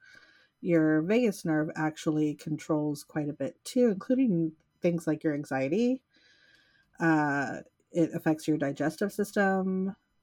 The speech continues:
I have thyroid issues. It also affects your thyroid. It, it affects a lot of your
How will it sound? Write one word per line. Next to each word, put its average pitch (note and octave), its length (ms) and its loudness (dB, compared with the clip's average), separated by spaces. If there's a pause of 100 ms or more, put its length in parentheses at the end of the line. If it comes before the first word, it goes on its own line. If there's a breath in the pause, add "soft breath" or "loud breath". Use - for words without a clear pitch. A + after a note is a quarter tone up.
(400)
I E3 40 -2
have D3 220 -4
thyroid E3+ 380 4
issues. D#3+ 300 -2
It D3 100 -2
also C3 240 -6
affects - 300 -14
your - 160 -20
thyroid. G3 760 2 (680 loud breath)
It, F#3+ 340 6 (240)
it A3 100 4
affects A3 500 0
a G#3+ 80 4
lot E3+ 260 6
of E3+ 140 2
your F3+ 400 2